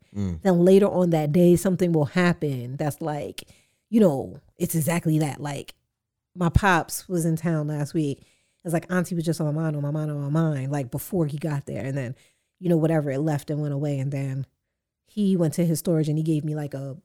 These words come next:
Speaker 2: eight-by-ten picture of her
Speaker 1: Mm.
Speaker 2: that he had there. I was like, "Oh, you," you, and I was like, "Oh, snap." You get what I'm saying?
Speaker 1: Wow.
Speaker 2: Yeah. You know what I mean? And
Speaker 1: The
Speaker 2: I
Speaker 1: energies,
Speaker 2: know
Speaker 1: man.
Speaker 2: sometimes I feel uncomfortable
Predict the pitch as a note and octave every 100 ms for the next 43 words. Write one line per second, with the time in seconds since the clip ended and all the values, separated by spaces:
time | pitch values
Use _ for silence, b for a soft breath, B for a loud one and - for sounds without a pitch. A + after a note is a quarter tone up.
0 | - F3 D#3+ D#3 C#3+ - F3 C3+ B2 -
1 | F3+ - D3 B2 D3+ - _ - G#2 A2
2 | A2 G#2+ F#2+ E2 D#3+ F3 D#3+ C3 F3 E3
3 | D#3+ D3+ D#3 E3+ D#3+ D#3 D#3 C#3+ - F3+
4 | E3 D3 D3+ - F#3+ G3+ G#3 G3 G#3 A3
5 | F#3 D3+ G#3+ G3+ - F3 G#3+ G#3 G3+ G#3+
6 | G#3+ A3 A3+ - A2+ - _ _ - A#3+
7 | D#4+ C#4+ C#3+ - _ _ _ A3+ A#3+ B3
8 | B3+ C4 - G#3 A3 A3+ G#3+ B3+ C4+ D4
9 | - _ _ - - - C#4 E4+ - D#4
10 | D#4 D#4 E4 D#4+ - - _ _ _ _
11 | F#3+ G#3 G#3 C4+ A#3 A3 F#3 E3+ - G#3
12 | G3+ - F3 E3+ E3 D#3 D3+